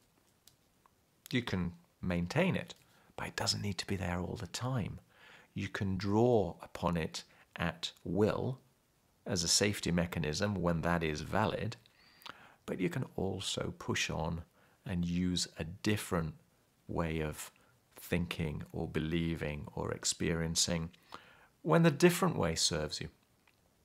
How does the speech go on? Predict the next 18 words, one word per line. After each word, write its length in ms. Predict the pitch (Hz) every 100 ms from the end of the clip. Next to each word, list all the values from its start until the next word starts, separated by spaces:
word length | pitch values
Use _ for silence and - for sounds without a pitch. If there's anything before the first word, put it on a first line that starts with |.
| - -
The 140 | 139 135
whole 120 | 170
purpose 400 | 147 147 - -
of 100 | 80
this 200 | - -
is 120 | -
to 80 | 107
give 180 | 101 90
you 80 |
more 240 | 92 101 -
options, 480 | 98 - - - -
more 140 | 117
flexibility, 880 | 117 - - - - 87 87 - - - - -
so 140 | - 95
you 160 | 104
can 220 | 113 120 113
try 520 | - - 104 107 98
stuff. 760 | - - - - - - -